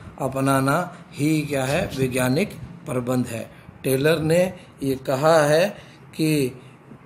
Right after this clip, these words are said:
किसी कार्य को करने से पहले एक मैनेजर को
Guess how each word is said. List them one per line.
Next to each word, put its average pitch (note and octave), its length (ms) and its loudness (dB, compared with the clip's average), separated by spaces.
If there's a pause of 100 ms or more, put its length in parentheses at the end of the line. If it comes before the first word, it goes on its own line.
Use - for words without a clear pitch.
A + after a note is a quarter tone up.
(640)
किसी E3+ 280 -2
कार्य C#3 440 0
को C#3+ 160 -4
करने C#3 440 0
से C#3+ 160 0
पहले C3 460 0 (480)
एक B2 180 -6
मैनेजर C3+ 560 2
को C#3+ 400 0